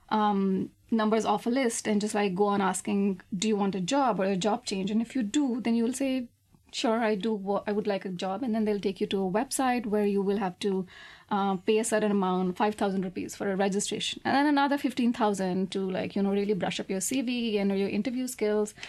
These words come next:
And then the job is, like, almost yours in a week. Uh, and then you show up at, like, Infosys or T C S or Mahindra, and then that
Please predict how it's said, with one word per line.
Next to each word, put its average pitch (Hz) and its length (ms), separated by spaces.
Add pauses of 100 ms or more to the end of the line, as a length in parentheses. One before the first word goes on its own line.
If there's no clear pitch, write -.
(200)
And 214 140
then 214 180
the 208 80
job 208 280
is, 202 140
like, 190 300
almost 226 380
yours 233 240
in 196 100
a 190 60
week. 175 340 (220)
Uh, 202 200
and 214 120
then 214 80
you 220 80
show 220 200
up 240 200
at, 180 220
like, 180 160
Infosys 190 600
or 190 240 (380)
T 214 120
C 202 200
S - 220
or 202 80
Mahindra, 208 480
and 214 120
then 202 280 (560)
that 208 220